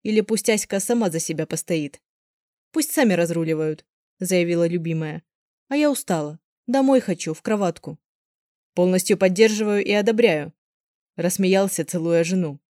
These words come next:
а потом нацепил на лицо зловеще ледяное выражение,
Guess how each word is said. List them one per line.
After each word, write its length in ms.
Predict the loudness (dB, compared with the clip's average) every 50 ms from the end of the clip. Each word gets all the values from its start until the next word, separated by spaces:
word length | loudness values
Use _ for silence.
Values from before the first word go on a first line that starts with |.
| _ _ _ _ _
а 100 | -6 -4
потом 300 | -4 -2 -2 -2 -2 -2
нацепил 400 | -4 -6 -8 -6 -4 -4 -4 -2
на 100 | -2 -2
лицо 300 | -2 -2 -2 -4 -4 -2
зловеще 480 | -2 -2 0 0 -2 -2 -4 -6 -4
ледяное 460 | -4 -4 -4 -4 -4 -2 -2 -2 -2
выражение, 680 | 0 0 0 0 0 0 0 0 0 -2 -2 -4 -8 -10